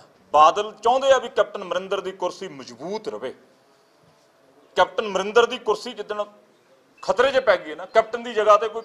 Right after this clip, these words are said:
ਕਾਂਗਰਸ ਦੇ ਵਿੱਚੋਂ ਦੂਜਾ ਮੁੱਖ ਮੰਤਰੀ ਬਣ ਗਿਆ ਤੇ ਬਾਦਲਾਂ ਦਾ countdown start ਹੋ ਜਾਣਾ, ਪੁੱਠੀ ਗਿਣਤੀ ਸ਼ੁਰੂ ਹੋ ਜਾਣੀ ਹੈ। ਆਪਣੀ ਪੁੱਠੀ ਗਿਣਤੀ ਰੋਕਣ ਵਾਸਤੇ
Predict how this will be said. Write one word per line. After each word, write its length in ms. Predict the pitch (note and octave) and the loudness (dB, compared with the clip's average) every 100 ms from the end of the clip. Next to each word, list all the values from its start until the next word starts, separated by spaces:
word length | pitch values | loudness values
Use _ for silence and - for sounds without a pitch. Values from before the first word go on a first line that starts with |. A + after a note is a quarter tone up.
| - | 2
ਕਾਂਗਰਸ 300 | F3+ F#3 F#3+ | 2 2 -2
ਦੇ 120 | G#3+ | -4
ਵਿੱਚੋਂ 240 | G3+ G#3+ | -2 -6
ਦੂਜਾ 360 | G#3+ C#3 C#3+ F#3+ | -8 -10 0 0
ਮੁੱਖ 200 | G3+ - | 0 -8
ਮੰਤਰੀ 320 | F3 E3+ F#3+ | -10 -8 -12
ਬਣ 200 | E3 D#3 | -6 -6
ਗਿਆ 160 | D#3+ G3 | -4 -4
ਤੇ 140 | A#3 | -4
ਬਾਦਲਾਂ 480 | G3 C3 C#3 D#3 D#3+ | 0 0 0 -2 -2
ਦਾ 300 | D#3+ G3 - - _ - | 2 0 -2 -18 _ 2
countdown 480 | E3+ F#3+ F3 F3 | 2 2 -4 -4
start 340 | F3 - C#3+ C3+ | -4 0 2 2
ਹੋ 100 | A#2 | -6
ਜਾਣਾ, 240 | G2+ G#2 - _ | -14 -16 -20 _
ਪੁੱਠੀ 340 | B3+ B3 C4 | -10 -10 -8
ਗਿਣਤੀ 260 | A3 F#3+ F3+ | -6 -8 -12
ਸ਼ੁਰੂ 180 | - E3+ | -16 -12
ਹੋ 80 | B2 | -12
ਜਾਣੀ 280 | F#2+ F#2+ | -14 -20
ਹੈ। 60 | A2+ _ _ - | -20 _ _ 2
ਆਪਣੀ 360 | E3+ E3+ A3 A3+ | 2 2 -4 -8
ਪੁੱਠੀ 500 | - A#3+ - C#4 G3+ | -10 -14 -10 -8 -6
ਗਿਣਤੀ 400 | G#3 G#3 G#3+ F#3 | -6 -8 -12 -6
ਰੋਕਣ 300 | E3 F#3+ G#3 | -6 -2 2
ਵਾਸਤੇ 600 | F#3 E3+ - F3 C#3+ | 4 4 0 -6 -6